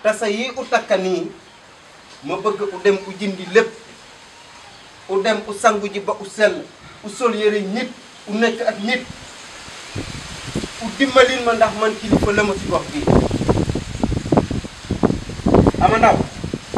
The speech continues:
ma bëgg nag li ma la wax u defal ma lool. Kër gi kenn dootu fi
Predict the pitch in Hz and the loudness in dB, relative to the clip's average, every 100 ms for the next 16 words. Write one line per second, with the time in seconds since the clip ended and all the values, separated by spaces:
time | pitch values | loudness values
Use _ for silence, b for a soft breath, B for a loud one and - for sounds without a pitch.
0 | - - - - 214 214 202 196 185 220 | -4 -4 -2 0 2 2 0 0 0 4
1 | 214 208 - - 185 185 175 - - - | 6 4 2 -2 -2 0 2 4 4 2
2 | - - - - - - 220 - 277 - | -2 -6 -6 -4 -2 0 2 2 0 0
3 | 196 196 180 - | 0 2 -2 -6